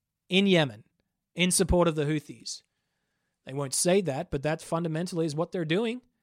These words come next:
Just over the weekend, last few hours even, we've had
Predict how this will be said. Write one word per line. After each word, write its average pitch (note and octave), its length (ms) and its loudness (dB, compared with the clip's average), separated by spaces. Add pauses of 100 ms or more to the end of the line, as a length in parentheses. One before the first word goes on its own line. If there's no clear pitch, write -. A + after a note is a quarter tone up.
(580)
Just F3+ 240 -2
over F#3 180 2
the F#3+ 80 0
weekend, D#3 600 -2 (600)
last E3+ 300 -2
few G3 160 0
hours G#3 340 2
even, B2+ 380 -10 (320)
we've D3+ 160 -10
had D#3+ 340 -4